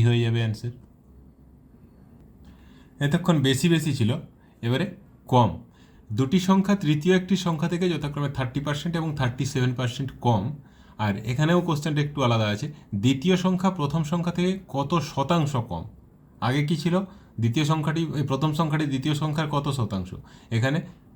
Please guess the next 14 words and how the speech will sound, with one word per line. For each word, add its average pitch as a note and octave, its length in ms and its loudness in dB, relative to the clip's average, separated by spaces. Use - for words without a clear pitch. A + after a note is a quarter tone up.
দ্বিতীয় A#2+ 320 2
সংখ্যা C#3+ 280 -2
প্রথম A#2+ 200 0
সংখ্যা C3+ 240 -6
থেকে D#3 120 -6
কত A2+ 120 -2
শতাংশ C3 300 -4
কম, A2 200 4
এখানে A#2+ 220 4
কম C#3 180 6
বলা G2 260 0
আছে। - 180 -18
অতএব A#2+ 220 -4
কতটা C#3+ 300 0